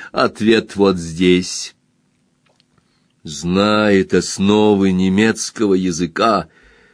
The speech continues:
Шнайдер, вздохнул Райм. А по-английски Тейлор. Портной. Стентон кивнул. Целые недели я проводил в библиотеке,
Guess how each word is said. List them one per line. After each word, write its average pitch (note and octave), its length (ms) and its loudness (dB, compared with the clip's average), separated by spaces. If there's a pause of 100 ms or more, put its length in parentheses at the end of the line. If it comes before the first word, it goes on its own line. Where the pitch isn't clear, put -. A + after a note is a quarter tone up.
(260)
Шнайдер, G2 1200 0 (600)
вздохнул E2 600 -4
Райм. E2+ 460 0 (800)
А - 180 0
по-английски F2+ 800 0
Тейлор. F2 640 0 (600)
Портной. E2+ 720 -2 (840)
Стентон E2 680 -6
кивнул. D#2+ 420 -10 (1040)
Целые F3 760 4
недели B2 580 4
я G#2 200 4
проводил G2+ 540 2
в G2 80 -4
библиотеке, G2 1080 0